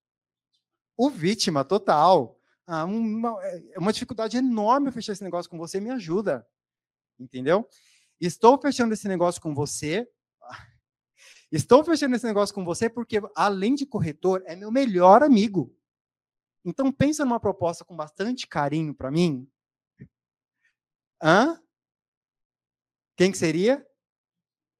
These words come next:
Aquele de agradar, agradar o tempo inteiro? Prestativo.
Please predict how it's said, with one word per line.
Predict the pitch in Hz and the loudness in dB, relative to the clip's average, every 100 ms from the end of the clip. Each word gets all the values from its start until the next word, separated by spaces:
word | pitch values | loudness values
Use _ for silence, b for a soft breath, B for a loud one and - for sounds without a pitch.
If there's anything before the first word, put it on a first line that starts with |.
| _ _ _ _ _ _ _ | _ _ _ _ _ _ _
Aquele | 135 151 190 180 165 143 107 _ _ _ _ | -6 0 2 2 0 -6 -10 _ _ _ _
de | 120 160 | _ -2
agradar, | 165 165 160 156 170 208 _ _ _ _ _ _ _ _ | 2 0 2 2 2 -2 _ _ _ _ _ _ _ _
agradar | 135 160 170 170 180 | -4 0 0 2 0
o | 190 | 0
tempo | 175 170 | -6 -8
inteiro? | 170 156 175 208 262 - _ _ _ _ _ _ _ _ _ _ _ _ _ _ _ _ _ _ _ _ _ _ _ _ | -10 -4 -2 0 -2 -8 _ _ _ _ _ _ _ _ _ _ _ _ _ _ _ _ _ _ _ _ _ _ _ _
Prestativo. | 202 240 294 - 254 240 147 123 | -6 -6 -6 0 0 2 -4 -8